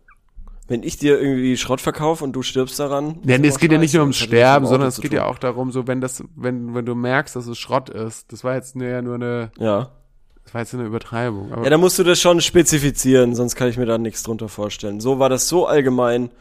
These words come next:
Speaker 1: es hätte irgendwie, weiß ich nicht, in der Bibel stehen können.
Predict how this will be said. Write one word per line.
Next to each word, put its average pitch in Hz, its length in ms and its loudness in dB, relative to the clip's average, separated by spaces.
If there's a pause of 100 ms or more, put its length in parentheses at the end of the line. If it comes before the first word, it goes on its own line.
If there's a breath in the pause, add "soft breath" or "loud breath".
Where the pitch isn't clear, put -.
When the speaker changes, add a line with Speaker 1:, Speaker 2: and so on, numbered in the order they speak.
(260 soft breath)
Speaker 1:
es - 100 -20
hätte 113 440 -2
irgendwie, 113 560 -6
weiß 101 200 -6
ich - 160 -20
nicht, - 320 -16 (1600)
in 120 120 0
der 110 100 2
Bibel 107 280 0
stehen 98 400 -4
können. 90 380 -10